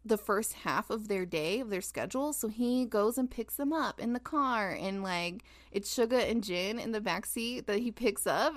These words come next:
and they, like, are all, like, introducing themselves to each other as if they don't know each other. And it is so funny. And then they show up at the venue 'cause the first thing on their schedule is they're doing, like, a radio interview.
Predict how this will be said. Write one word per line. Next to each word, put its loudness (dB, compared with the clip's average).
and 0
they, 0
like, 0
are 2
all, 2
like, 0
introducing -2
themselves 0
to -2
each -2
other 2
as 0
if 2
they 0
don't 0
know 2
each -4
other. 2
And 4
it 6
is 2
so 2
funny. 2
And 4
then 2
they 4
show 4
up 2
at 0
the 0
venue 2
'cause -4
the 0
first 0
thing -2
on 0
their -2
schedule -2
is -4
they're 0
doing, -6
like, -6
a -2
radio -2
interview. -2